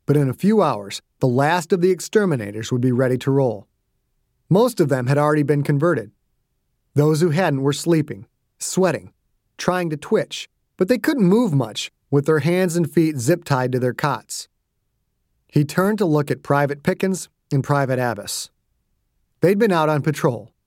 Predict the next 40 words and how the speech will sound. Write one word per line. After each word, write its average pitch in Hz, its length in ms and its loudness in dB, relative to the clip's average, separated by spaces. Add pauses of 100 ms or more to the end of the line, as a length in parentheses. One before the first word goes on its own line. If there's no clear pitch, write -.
filling 147 280 2
in 151 120 0
for 151 120 0
a 143 40 -2
couple 151 300 -2
of 135 100 -2
sick - 260 -2
whiskey 185 320 -2
company 110 320 -4
guys. 104 400 -10 (880)
Clymer 233 380 0
had 185 100 2
had 165 180 2
to 139 60 0
wait 156 240 2
for 139 80 -2
them 123 140 -2
to 117 80 -2
get 110 160 -2
back. 123 400 -4 (800)
As 127 140 0
soon 185 180 2
as 196 120 0
they 202 140 2
did, 160 340 2 (280)
he 180 160 0
ordered 180 340 2
them 202 140 2
in 220 80 2
here, 139 340 0 (280)
where 143 160 4
ten 160 280 -2
soldiers 120 440 0
jumped 185 280 0
them, 202 240 0 (300)
gagged 147 300 0
them, 151 280 -2 (200)
tied 127 260 -4
them 113 140 -8
down. 110 340 -6